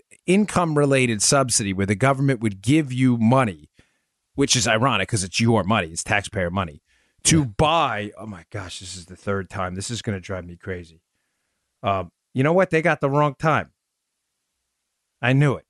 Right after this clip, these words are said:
Speaker 1: This, I was
Speaker 2: Hmm.
Speaker 1: supposed to do a radio interview, and I got the
Speaker 2: Mm-hmm.
Speaker 1: wrong time. I know it. I know that's who this is. Sorry, folks. I'm sorry to get distracted here, but th-, this is driving me crazy. If you're gonna tell me a time, it's Eastern time. I live on the Northeast. So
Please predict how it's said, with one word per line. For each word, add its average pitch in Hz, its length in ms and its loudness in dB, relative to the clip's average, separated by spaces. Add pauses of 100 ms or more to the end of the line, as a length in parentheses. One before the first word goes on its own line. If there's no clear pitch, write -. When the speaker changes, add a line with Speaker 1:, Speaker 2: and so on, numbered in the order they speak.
Speaker 1:
This, 131 160 0
I 147 80 4
was 165 100 4
Speaker 2:
Hmm. - 40 0
Speaker 1:
supposed 175 200 0
to 170 80 -2
do 151 40 4
a 135 40 2
radio 151 400 4
interview, 185 380 2
and 123 140 -2
I 120 60 0
got 123 180 2
the 120 80 6
Speaker 2:
Mm-hmm. 113 100 4
Speaker 1:
wrong 123 180 4
time. 113 320 0
I 123 120 2
know 156 200 2
it. 113 60 -4
I 117 80 -2
know 147 180 2
that's 131 220 0
who 123 80 -4
this 107 200 -2
is. 87 200 -2
Sorry, 117 320 0
folks. - 460 -12
I'm 101 140 -6
sorry 117 280 -2
to 98 80 -2
get 90 160 -10
distracted 95 580 -4
here, 80 120 -18
but 80 180 -16
th-, 90 160 -6
this 101 200 -8
is 90 80 -14
driving 92 300 -6
me 85 80 -18
crazy. 87 380 -14 (560)
If - 60 -10
you're 113 60 -2
gonna 175 140 2
tell 220 240 0
me 202 140 2
a 175 60 0
time, 185 380 2
it's - 200 -2
Eastern 208 380 4
time. 156 340 0
I 131 80 4
live 185 180 2
on 185 120 2
the 180 80 2
Northeast. 175 680 2 (520)
So 214 340 2